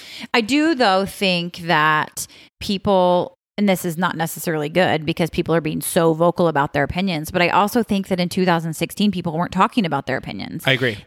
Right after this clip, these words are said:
Speaker 1: And, I mean,
Speaker 2: Well,
Speaker 1: there, there
Speaker 2: I mean,
Speaker 1: were,
Speaker 2: well,
Speaker 1: they,
Speaker 2: some people were.
Speaker 1: well, they
Speaker 2: <laughs>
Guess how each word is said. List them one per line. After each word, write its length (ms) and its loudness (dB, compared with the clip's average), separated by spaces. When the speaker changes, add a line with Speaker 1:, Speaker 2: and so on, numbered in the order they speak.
Speaker 1:
And, 340 2
I 60 0
mean, 340 -2
Speaker 2:
Well, 300 2
Speaker 1:
there, 60 -4
there 100 4
Speaker 2:
I 20 0
mean, 140 0
Speaker 1:
were, 80 -6
Speaker 2:
well, 100 2
Speaker 1:
they, 100 6
Speaker 2:
some 180 2
people 260 -6
were. 120 -2
Speaker 1:
well, 200 6
they 220 2
Speaker 2:
<laughs> 40 -6